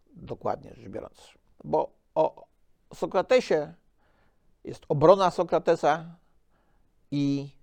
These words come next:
Kryton. Czyli dialog między Sokratesem a Krytonem, który to Kryton namawia Sokratesa, żeby z więzienia uciec. Ta rozmowa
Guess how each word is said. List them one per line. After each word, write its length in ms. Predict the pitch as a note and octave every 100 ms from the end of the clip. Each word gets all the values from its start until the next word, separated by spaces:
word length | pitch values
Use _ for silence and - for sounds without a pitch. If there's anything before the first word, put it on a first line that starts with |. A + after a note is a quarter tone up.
| _ _ _ _ _ _ _ _ _
Kryton. 380 | - - - _ _ _ _ _ _ _ _ _ _ _
Czyli 440 | - C3+ C3+ B2+ -
dialog 720 | A2+ C3+ C#3 A2+ - - - -
między 380 | G#2+ G#2+ G#2+
Sokratesem 580 | G2 - A2+ A#2 B2 A2+
a 80 | A2+
Krytonem, 460 | - C3+ F#3 D#3+ D#3 _ _ _ -
który 260 | - C3+
to 120 | B2+ B2
Kryton 300 | D#3+ D3+ C#3
namawia 320 | C#3+ C#3 C#3
Sokratesa, 720 | - C3+ C#3 B2+ D3 C3 B2+ - _ _ _ _ _ _ _
żeby 480 | - A#2+ C3+ C3 A#2+ -
z 100 | A#2
więzienia 640 | A#2+ A2+ A2 G#2+ F#2+ F#2+ - _ _ _
uciec. 420 | A#2+ A#2 - - - _ _ _ _ _ _ _ _ - - _ _ _ _ _ _ _ _ _ _
Ta 200 | - A3+
rozmowa 600 | G4+ A#3+ F3 G2+ - -